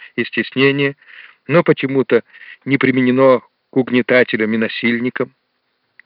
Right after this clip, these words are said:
Христианское смирение было ложно истолковано, и этим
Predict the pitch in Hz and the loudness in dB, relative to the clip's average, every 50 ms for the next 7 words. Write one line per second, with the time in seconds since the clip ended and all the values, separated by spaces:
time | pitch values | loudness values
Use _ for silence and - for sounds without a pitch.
0 | _ _ _ _ _ _ _ _ _ _ _ _ _ _ _ _ _ _ _ - | _ _ _ _ _ _ _ _ _ _ _ _ _ _ _ _ _ _ _ -20
1 | - - - - - - - _ _ _ - - - 147 - - 185 185 196 190 | -20 -20 -20 -20 -20 -20 -20 _ _ _ -8 -4 -4 -4 -2 2 2 2 4 2
2 | - - 190 180 170 151 - - 143 147 151 160 190 208 190 156 123 107 104 - | 2 2 2 4 4 2 0 0 0 2 4 4 4 4 2 0 -2 -6 -8 -12
3 | - - - 127 135 131 127 131 147 160 151 123 131 127 117 - - 127 117 110 | -16 -6 0 2 2 4 4 6 6 4 4 4 2 0 0 0 2 0 0 0
4 | - - 131 139 147 139 139 143 135 123 - _ - 123 120 117 117 113 - - | 2 2 4 4 4 4 2 0 0 -2 -4 _ -2 0 2 2 2 0 0 -2
5 | - - 127 131 117 - - 120 110 113 113 110 101 | 0 2 2 2 2 2 0 0 2 0 -2 -4 -6